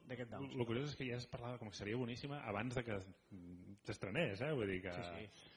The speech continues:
Speaker 2: en fi, jo encara no l'he vist, eh? No, jo, bueno, Stranger Things, molt
Speaker 1: Ah.
Speaker 2: bé, Paper Girl.
Speaker 1: Bé.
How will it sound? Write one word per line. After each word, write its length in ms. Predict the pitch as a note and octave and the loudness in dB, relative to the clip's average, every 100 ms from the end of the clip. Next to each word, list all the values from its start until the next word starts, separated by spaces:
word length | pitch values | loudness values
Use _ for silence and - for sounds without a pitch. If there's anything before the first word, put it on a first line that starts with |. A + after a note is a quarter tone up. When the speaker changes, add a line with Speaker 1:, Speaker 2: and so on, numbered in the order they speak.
| - | -6
Speaker 2:
en 100 | G#2 | -2
fi, 160 | F#2 G#2+ | 2 4
jo 60 | G#2 | 4
encara 200 | A#2 C3 | 4 4
no 100 | A#2+ | 6
l'he 100 | G2 E2 | 4 2
vist, 200 | D#2+ C3 | -2 -6
eh? 60 | D3+ - - - | -8 -12 -20 -2
No, 80 | B2 | 4
jo, 200 | A#2 D3+ D#3+ - | 6 6 4 -2
bueno, 260 | A#2 F#2+ D#2+ - - - | 0 0 -2 -10 -20 -20
Stranger 460 | - - C#3 C3+ A#2+ | -2 4 6 6 4
Things, 340 | D3 E3 F3+ - - - - - _ - | 4 4 2 -2 -8 -14 -20 -20 _ -16
molt 300 | - F2+ F2+ | -4 2 6
Speaker 1:
Ah. 20 | A2 | 8
Speaker 2:
bé, 240 | D#3 F#3+ - - - _ _ _ _ - | 6 4 -4 -14 -20 _ _ _ _ 4
Paper 260 | B2+ A2+ F2+ | 4 4 -2
Girl. 220 | D2+ C#2+ - - - _ - _ | -6 -12 -16 -18 -18 _ -20 _
Speaker 1:
Bé. 120 | F#2+ | -12